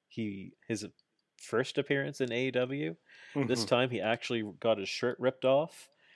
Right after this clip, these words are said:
Speaker 1: Um, yeah, so he beats down Shawn Spears, then the Inner Circle runs out, and then they linger on these guys celebrating in the ring for what felt like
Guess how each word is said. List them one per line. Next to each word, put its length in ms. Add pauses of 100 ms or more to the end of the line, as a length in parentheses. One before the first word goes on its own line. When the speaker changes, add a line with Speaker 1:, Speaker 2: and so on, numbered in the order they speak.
(260)
Speaker 1:
Um, 360 (800)
yeah, 140
so 220
he 180
beats 340
down 360
Shawn 320
Spears, 560
then 240
the 100
Inner 200
Circle 440
runs 320
out, 380 (360)
and 200
then 320
they 160
linger 600
on 200
these 220
guys 600 (100)
celebrating 880
in 220
the 100
ring 500 (360)
for 240
what 140
felt 420
like 360